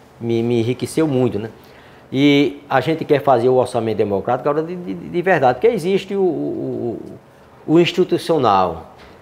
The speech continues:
o orçamento democrático é, é obrigado a essa coisa, mas o real a gente quer fazer do, em, ao, no molde do, do, do Estado, que isso, isso foi muito bom para o governo Ricardo Coutinho. Então,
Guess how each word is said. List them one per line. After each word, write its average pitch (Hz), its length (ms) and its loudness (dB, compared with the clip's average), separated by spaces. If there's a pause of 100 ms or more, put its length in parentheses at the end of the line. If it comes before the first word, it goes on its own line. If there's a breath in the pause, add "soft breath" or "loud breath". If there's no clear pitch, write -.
(120)
o 131 100 0
orçamento 135 380 2
democrático 131 580 2
é, 143 240 4
é 131 60 4
obrigado 135 680 2
a 143 40 0
essa 131 180 -2
coisa, 131 260 -6 (440 loud breath)
mas 135 260 2
o 175 100 2
real 135 440 4
a 131 80 -4
gente 143 160 -12
quer 139 160 -4
fazer 110 400 -4
do, - 260 -8
em, 147 140 -10
ao, 147 200 -2
no 143 360 -6
molde 147 400 4
do, 143 160 -4
do, 117 160 -6
do 110 120 -6
Estado, 107 480 0
que 156 180 -8 (1040 loud breath)
isso, 170 500 -2 (240)
isso 170 320 -4
foi 160 240 2
muito 208 360 2
bom 160 240 4
para 185 160 2
o 156 60 4
governo 135 340 0
Ricardo 131 340 -2
Coutinho. 98 380 -8 (540 loud breath)
Então, 190 500 2